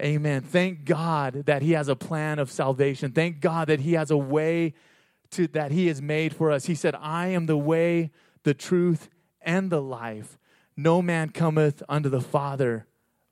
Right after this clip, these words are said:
but by me." But sometimes what happens to that seed when it falls into the ground,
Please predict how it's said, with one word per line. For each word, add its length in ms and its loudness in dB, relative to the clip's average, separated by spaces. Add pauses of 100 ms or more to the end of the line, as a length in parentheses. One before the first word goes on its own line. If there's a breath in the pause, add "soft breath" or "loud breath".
(100)
but 260 2
by 220 -4
me." 500 -12 (1200)
But 160 0
sometimes 960 -2 (640)
what 160 4
happens 460 -2
to 80 0
that 220 -2
seed 520 0 (420)
when 200 2
it 100 -6
falls 360 -2
into 200 -8
the 80 -4
ground, 520 -6